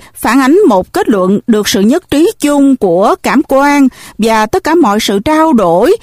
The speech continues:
sẽ chấm dứt nếu mọi kết luận không được sự chấp nhận chung. Phần lớn mọi tư duy của chúng ta đều dựa trên kết luận, trên truyền thống, trên kinh nghiệm của người khác và cuộc sống sẽ bất khả nếu vắng bóng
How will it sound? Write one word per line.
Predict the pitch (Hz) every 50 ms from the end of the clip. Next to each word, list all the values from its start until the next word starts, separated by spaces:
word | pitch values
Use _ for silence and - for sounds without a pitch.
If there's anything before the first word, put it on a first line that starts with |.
| - - -
sẽ | - - 240 208 -
chấm | - 294 311 370
dứt | 330 339 415 - - -
nếu | 269 254 262 277 320 392 466 - - - - -
mọi | 233 214 202 190 196 214
kết | 214 - 359 415
luận | 302 240 196 190 202 220
không | - 330 339 320 311 240
được | 214 196 190 -
sự | - - 196 185 185 202 196
chấp | - 381 - -
nhận | 240 190 175 190 311
chung. | - - 294 302 302 302 294 262 - _ _ - - - - -
Phần | - - 254 233
lớn | 240 247 277 339 453 453
mọi | 240 202 196 208 -
tư | - 330 320
duy | 294 269 302 320 320
của | - - 302
chúng | 247 330 339 370 415
ta | - 330 320 311 311 311 311 285 - - - - -
đều | 208 214 233 233 226 220 220
dựa | 190 214 208 214
trên | 220 320 320 302
kết | - 403 - -
luận, | 277 214 196 190 190 226 233 - - - _
trên | 311 311 294
truyền | - 240 202 190 -
thống, | 247 294 294 311 339 453 508 - - - - -
trên | 320 330 311 302
kinh | - - 330 320 311 277
nghiệm | 233 196 190 196 202 214 233
của | - 269
người | 311 320 254 202 190
khác | 180 - - 202 208 370 466 - - - - - -
và | - 202 226 226 226 220
cuộc | 214 - - 214 -
sống | - 339 349 440
sẽ | - - 214 170 185 233 302 311 -
bất | - 233 320 415 - _
khả | - - - 277 - - 160 320 180 214 330 392 - - - - -
nếu | 226 233 254 262 277 339 403 453 - - - -
vắng | 214 254 302 359 339
bóng | 285 269 330